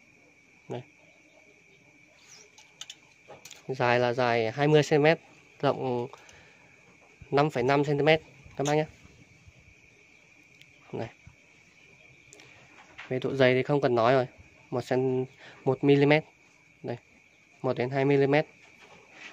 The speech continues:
Hầu như là các con nhọn với lọc thì đều dày như thế. Tiếp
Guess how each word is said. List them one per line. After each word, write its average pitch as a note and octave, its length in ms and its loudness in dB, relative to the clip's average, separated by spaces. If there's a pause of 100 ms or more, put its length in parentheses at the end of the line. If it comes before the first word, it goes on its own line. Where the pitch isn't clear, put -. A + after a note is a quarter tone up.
(600)
Hầu C3 120 -4
như C#3+ 80 4
là C#3+ 140 4
các D3+ 140 2
con C#3+ 180 2
nhọn C3 240 0
với C3 260 0
lọc B2+ 240 0
thì B2 140 -6
đều A#2 420 -2 (420)
dày C3 180 0
như C#3 80 2
thế. C#3 180 -2 (2250)
Tiếp D#3 100 -8